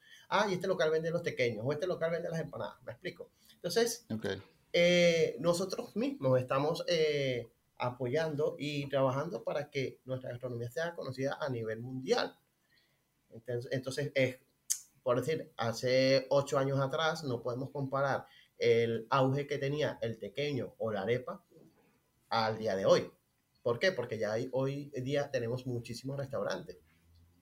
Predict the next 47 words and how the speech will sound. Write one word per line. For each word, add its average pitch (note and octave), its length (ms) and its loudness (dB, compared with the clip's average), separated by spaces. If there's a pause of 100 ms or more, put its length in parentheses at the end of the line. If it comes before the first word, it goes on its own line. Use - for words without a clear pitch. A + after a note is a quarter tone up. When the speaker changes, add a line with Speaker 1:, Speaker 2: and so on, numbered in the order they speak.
(160)
Speaker 2:
No, C3+ 180 8
y D#3 40 12
el C3 120 10
tequeño C3 360 6
te F3 80 12
lo C#3+ 140 12
venden B2+ 320 8
incluso C3 520 6
en D#3+ 80 8
sitios D3 300 4
que D3+ 100 4
Speaker 1:
Ya C3+ 60 8
Speaker 2:
no B2+ 40 10
Speaker 1:
en C#3+ 60 6
Speaker 2:
son D3 60 6
Speaker 1:
lugares C#3 240 8
Speaker 2:
venezolanos. C3 320 4
Speaker 1:
españoles, - 240 2
sí, D#3+ 120 0
sí. - 200 -4 (220)
Entonces, B2+ 400 4
Speaker 2:
Exacto, A#2+ 160 -2
como C3 240 4
Speaker 1:
¿sabes? C#3 260 10
Speaker 2:
tapa. C#3+ 60 10
Speaker 1:
Entonces, E3+ 440 2
eh, C#3+ 140 0
como, B2 360 2
como B2+ 160 -2
una A#2+ 120 0
tapa. F#3 360 -6
Entonces, E3+ 440 -6
eso F3 360 -2
a E3 80 0
la D#3 140 0
final D#3 360 -2 (240)
va D3 240 2
también D#3 280 0
a E3 40 0
aumentar D#3 600 -2
o C3+ 160 0
te C#3 100 -2
va, C3+ 280 2 (120)
te C#3 80 0
va C#3 100 4
a C#3 40 2
abrir, D#3 440 -6